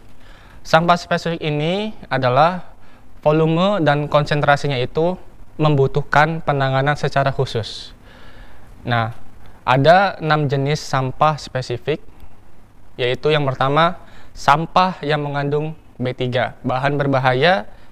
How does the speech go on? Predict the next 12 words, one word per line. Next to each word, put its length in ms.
dan 240
beracun. 480
Kemudian 320
yang 160
kedua 320
ada 400
mengandung 640
limbah 720
B 160
tiga. 560
Nah, 160
yang 80